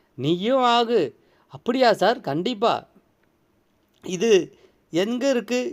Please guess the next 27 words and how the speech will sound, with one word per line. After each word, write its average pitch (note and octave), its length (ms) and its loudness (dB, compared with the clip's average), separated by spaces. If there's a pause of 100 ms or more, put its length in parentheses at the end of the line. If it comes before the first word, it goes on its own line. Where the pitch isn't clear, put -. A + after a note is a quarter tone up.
(160)
ஈரோட்டில் B3 520 0
இருக்கு. F3 220 2 (120)
அப்பாடா, F#3+ 500 2 (420)
இப்பதான் F3 520 0
நான் A#3 160 4
ஒரு G3+ 80 -2
நல்ல G#3+ 240 0
வகுப்புல A3 320 2
சேர்ந்திருக்கேன். G3+ 560 -2 (380)
கவலைப்படாத, A3 600 2 (480)
ஒரு D3+ 220 0
வருஷம் F3 380 2
முடிவுல G3+ 380 4 (680)
உங்ககிட்ட E3 340 -2
இருக்கிற A3 260 0
பிரச்சனைகள் F3+ 640 -2
எல்லாம் F#3+ 400 0
தீர்ந்து, G#3 380 -2 (580)
அற்புதமா G3+ 540 0 (100)
பாரம்பரிய G3 720 2
ஜோதிட G3 380 2
பாடல்கள் F#3+ 580 2
வழியா F#3+ 400 2
சேர்ந்து, F#3+ 440 -2 (640)
நீ G#3+ 120 -2 (100)
எதை D3+ 240 0
சொன்னாலும் G#3 640 2